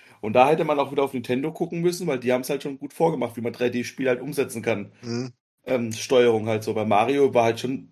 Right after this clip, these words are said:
Speaker 1: das vierundsechzig war halt schon krass präzise dagegen. Und ich muss auch echt sagen, dass mich so nach dieser zwei D Batman Zeit, also sagen wir mal, äh, auch, äh, vor allem hier das, ähm, Adventures of Batman und Robin,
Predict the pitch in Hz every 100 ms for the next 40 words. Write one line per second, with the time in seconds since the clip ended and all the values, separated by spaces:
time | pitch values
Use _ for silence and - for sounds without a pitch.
0 | _ 113 110 - 123 120 123 120 113 120
1 | 113 123 117 - 107 - 131 110 101 104
2 | 107 107 - - _ _ - 123 120 175
3 | 180 165 156 - 139 160 175 165 139 -
4 | 131 120 127 - 151 - 123 123 165 160
5 | 180 220 - _ _ - 139 143 156 156
6 | 156 170 175 _ _ _ _ _ _ _
7 | _ _ _ - - - 139 131 180 -
8 | - - 117 123 120 120 120 110 113 113
9 | 113 - 95 - - 107 123 123 120 113
10 | - _ _ _ _ _ - 123 120 -
11 | - 101 104 107 107 104 107 107 - _
12 | _ - 123 135 143 131 107 135 127 117
13 | 107 110 143 170